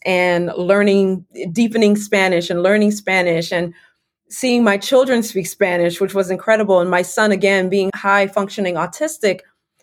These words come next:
that was a concern that many of my family members had. "What are you gonna do about services?"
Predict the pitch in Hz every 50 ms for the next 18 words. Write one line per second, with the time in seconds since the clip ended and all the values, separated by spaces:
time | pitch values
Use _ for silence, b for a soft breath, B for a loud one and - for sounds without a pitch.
0 | _ _ _ _ _ - 214 196 160 180 220 214 208 220 208 214 208 208 208 -
1 | - 240 247 262 254 220 202 196 190 190 175 - - 190 190 190 190 190 190 185
2 | 175 185 175 175 175 - - 185 185 196 190 185 185 185 180 175 175 170 170 170
3 | 170 - 220 240 269 247 208 180 170 175 190 190 208 214 214 202 190 190 202 185
4 | 170 170 175 - - 226 233 339 392 302 - - 170 160 170 165